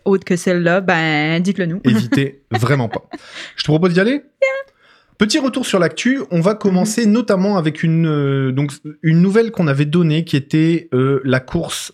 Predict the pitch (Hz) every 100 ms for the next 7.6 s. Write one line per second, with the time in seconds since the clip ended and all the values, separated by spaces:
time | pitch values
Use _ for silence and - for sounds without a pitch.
0 | - 139 165 151 151 139 165 123 220 220
1 | 180 - 135 147 165 165 151 156 165 -
2 | 131 127 147 147 - 120 110 110 110 113
3 | - 151 - 156 156 - - 117 123 156
4 | 143 147 - _ _ _ _ 123 117 113
5 | 110 110 107 107 107 110 _ _ - 160
6 | 165 165 175 147 156 - 123 113 117 127
7 | 147 - 123 160 160